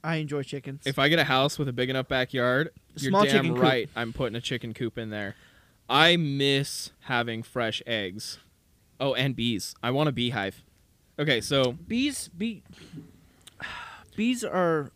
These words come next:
Speaker 1: a lot. A lot. And they take a lot of maintenance and whatnot.
Speaker 2: So
Speaker 1: So I, I, I personally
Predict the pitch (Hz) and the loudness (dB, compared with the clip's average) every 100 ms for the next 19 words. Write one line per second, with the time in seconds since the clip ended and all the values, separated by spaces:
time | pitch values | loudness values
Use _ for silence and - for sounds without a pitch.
0 | 156 156 151 139 - - - _ _ _ | -4 0 2 0 -2 -12 -20 _ _ _
1 | _ _ 160 156 151 151 123 - - _ | _ _ -6 -4 2 2 2 -4 -16 _
2 | - - _ _ _ - 156 147 139 135 | -20 -20 _ _ _ -6 -4 -2 -4 -4
3 | 156 180 165 180 180 180 208 - - _ | -4 0 0 0 0 0 0 -6 -20 _
4 | - 175 165 170 202 214 208 196 202 202 | -8 -4 -2 -4 -6 -6 -4 -2 0 4
5 | 214 214 196 165 190 226 - - 196 240 | 4 4 2 2 2 0 -2 0 4 4
6 | 254 208 - 190 208 226 220 240 247 | 2 -6 -2 -2 0 -4 -4 -6 -8